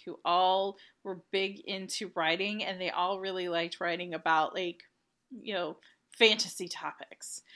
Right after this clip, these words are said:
And they'd all get together and they would discuss and they would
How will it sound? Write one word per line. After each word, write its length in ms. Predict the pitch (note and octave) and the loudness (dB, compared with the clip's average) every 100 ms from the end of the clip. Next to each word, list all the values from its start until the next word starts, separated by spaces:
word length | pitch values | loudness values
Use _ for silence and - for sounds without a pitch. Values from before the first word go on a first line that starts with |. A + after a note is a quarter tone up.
| - - _ | -20 -20 _
And 420 | G#3+ G3+ G3+ G3+ - | 4 8 6 4 -2
they'd 220 | G3 G3 | 0 4
all 160 | G3 B3 | 4 4
get 160 | D#4 | 2
together 480 | D#4 B3+ A#3+ A#3 A#3 | -2 2 4 6 4
and 180 | A3+ G3+ | 4 0
they 140 | E3+ | -4
would 140 | D#3 E3 _ - | -6 -10 _ -14
discuss 960 | F#3 - - - A#3+ A3 A3+ A3+ - | -12 -10 -6 8 12 12 10 2 -8
and 180 | F#3+ E3+ | -6 -6
they 80 | D#3+ | -6
would 120 | F3+ | -8